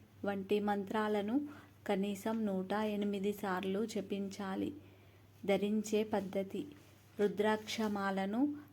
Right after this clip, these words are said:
పట్టు లేదా ఉన్ని దారంతో ధరించాలి. సాధారణంగా ఎరుపు, తెలుపు లేదా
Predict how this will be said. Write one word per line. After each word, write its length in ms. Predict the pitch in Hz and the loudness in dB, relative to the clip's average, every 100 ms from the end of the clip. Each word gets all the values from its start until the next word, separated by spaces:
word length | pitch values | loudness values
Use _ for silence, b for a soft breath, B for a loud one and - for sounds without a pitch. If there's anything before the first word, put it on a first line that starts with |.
| - - | -6 0
పట్టు 360 | 196 - 220 | 0 2 2
లేదా 500 | 220 202 190 190 220 233 - | 4 2 2 0 -2 -2 -4
ఉన్ని 300 | 196 202 214 | -2 0 0
దారంతో 680 | 214 202 202 196 190 208 | 0 0 -2 -4 0 0
ధరించాలి. 760 | 214 208 202 190 202 196 202 175 - B B B - - | 0 -2 -2 -4 -4 -4 -2 -4 -6 B B B -12 0
సాధారణంగా 960 | 185 185 190 208 214 208 196 190 226 269 B B - | 2 4 4 4 2 0 0 -2 -2 -4 B B -2
ఎరుపు, 520 | 185 196 202 - 226 277 - - - | 2 4 2 0 -2 -2 -8 -20 2
తెలుపు 460 | 208 208 202 196 214 | 4 4 0 0 2
లేదా 500 | 202 190 190 233 | 4 2 0 -2